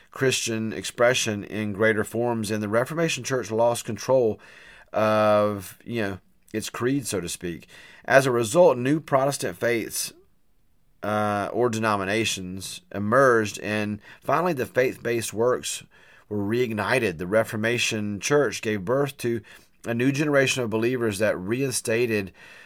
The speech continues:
the works that should accompany one's faith, and a new era in the church was born.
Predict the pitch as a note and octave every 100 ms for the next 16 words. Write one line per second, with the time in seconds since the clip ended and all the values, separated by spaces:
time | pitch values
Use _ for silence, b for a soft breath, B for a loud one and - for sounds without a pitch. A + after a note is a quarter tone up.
0 | B - G2+ G2+ B2 B2 F2+ - - G#2
1 | G#2 G2+ - - - - C3+ F#3+ - G#2+
2 | F#2 F#2 F#2 F2 F2 E2 - E2+ - -
3 | b b - B2+ B2+ A#2+ C3 C#3 - -
4 | A#2 A#2 A2+ G2 A2 G2+ - F#2+ - -
5 | F#2 F2 A2+ G#2+ F2